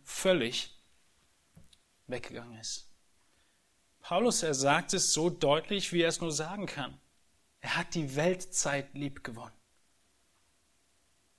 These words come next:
Johannes macht uns deutlich, dass es gleichlautend ist mit, er ist nicht im Glauben. Denn wir können nicht die Welt lieben und Christus und, und Jesus und Gott lieben.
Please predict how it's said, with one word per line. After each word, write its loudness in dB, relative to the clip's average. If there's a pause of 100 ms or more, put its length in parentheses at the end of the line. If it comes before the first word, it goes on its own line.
(120)
Johannes 4
macht -2
uns -2
deutlich, 4
dass 2
es 0 (580)
gleichlautend -4
ist -6
mit, -12 (880)
er -16
ist -4
nicht -6
im -12
Glauben. -10 (2000)
Denn -4
wir -4
können -2
nicht -4
die -6
Welt 0
lieben -4
und -8
Christus -6
und, -12
und -8
Jesus 0
und -10
Gott 0
lieben. -10